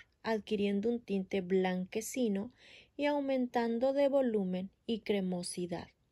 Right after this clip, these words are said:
Una vez que la mezcla haya duplicado su volumen, añadimos al bol el queso crema y volvemos a batir.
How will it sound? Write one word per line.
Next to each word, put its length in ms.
Una 280
vez 300
que 120
la 160
mezcla 640
haya 280
duplicado 680
su 200
volumen, 500
añadimos 720
al 140
bol 240
el 140
queso 420
crema 520
y 120
volvemos 720
a 60
batir. 320